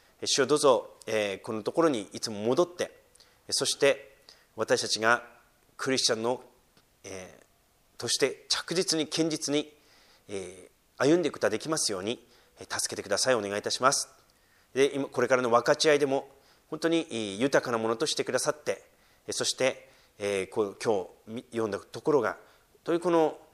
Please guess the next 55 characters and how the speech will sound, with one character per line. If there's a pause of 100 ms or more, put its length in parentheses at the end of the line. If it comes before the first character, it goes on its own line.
(200)
え
ー、
こ
れ
か
ら
の
歩
み
で、 (300)
え (100)
ー、
永
続
す
る
も
の
と
な
り
ま
す
よ
う
に、 (720)
継
続
さ
れ
て
い
く
も
の
と
な
り
ま
す
よ
う
に、
よ
ろ
し
く
お
願
い
い
た
し
ま
す。